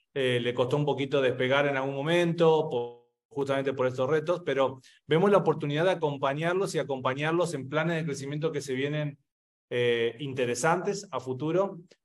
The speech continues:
planes de crecimiento que tienen que ver con, eh, también especializarse en temas tecnológicos de tope de gama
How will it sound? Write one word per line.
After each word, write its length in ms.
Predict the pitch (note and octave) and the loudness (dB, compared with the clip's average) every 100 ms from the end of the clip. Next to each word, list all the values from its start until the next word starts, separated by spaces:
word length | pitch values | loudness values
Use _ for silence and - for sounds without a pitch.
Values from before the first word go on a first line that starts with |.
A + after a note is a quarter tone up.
| _ | _
planes 320 | D3+ E3 F#3+ | 0 2 2
de 100 | F3+ | 0
crecimiento 540 | D#3 C#3+ C#3+ D3 D#3+ E3+ | 0 -4 -4 -6 -4 -4
que 100 | D3+ | -2
tienen 300 | D3 D#3 D#3 | -4 -4 -2
que 120 | D3 | 0
ver 300 | C#3 D#3 - | 2 2 0
con, 680 | D3+ D#3 D#3+ E3+ E3 - - _ | 0 0 0 -6 -8 -14 -16 _
eh, 560 | C#3+ C3 B2 A#2+ A#2 | -2 0 0 0 -2
también 280 | B2 B2+ D#3 | -4 -2 -2
especializarse 1300 | E3+ D#3+ C#3+ C#3+ C3 B2+ C3 D3+ D#3+ F3+ E3+ D3+ D3+ | -4 -2 -4 -2 -4 -2 -2 -2 -2 -2 -2 -2 -2
en 500 | D#3+ E3+ E3+ E3+ - _ _ | -2 -6 -6 -10 -14 _ _
temas 520 | D3+ E3 E3+ - - _ _ _ _ _ _ - | 0 2 0 -2 -12 _ _ _ _ _ _ -6
tecnológicos 840 | D3 C#3+ C#3 D3 D#3+ F3+ E3 C#3+ | -4 -2 -2 0 0 -2 -4 -2
de 100 | C3 | -2
tope 300 | C3 D#3 D3+ | -2 -4 -2
de 420 | D#3 D3 D3 - _ _ _ | 0 -2 -4 -10 _ _ _
gama 340 | - E3+ E3+ | -6 -6 -6